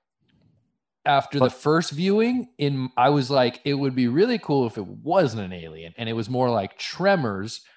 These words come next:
Speaker 1: where it's just been there the whole time, munching away until somebody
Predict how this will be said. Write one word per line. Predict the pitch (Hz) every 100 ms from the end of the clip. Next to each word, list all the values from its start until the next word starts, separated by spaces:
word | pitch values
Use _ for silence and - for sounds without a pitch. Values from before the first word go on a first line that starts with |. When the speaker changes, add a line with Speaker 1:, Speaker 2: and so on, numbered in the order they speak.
| _ _ -
Speaker 1:
where | 127 123
it's | 120
just | 131 113 92 -
been | 135 156 135
there | 104 90 92
the | 98
whole | 123 110
time, | - - 156 127 76 87 _ _ _ -
munching | 117 131 131 131
away | 110 120 147 127 110
until | 107 120 104 104
somebody | - 120 113 104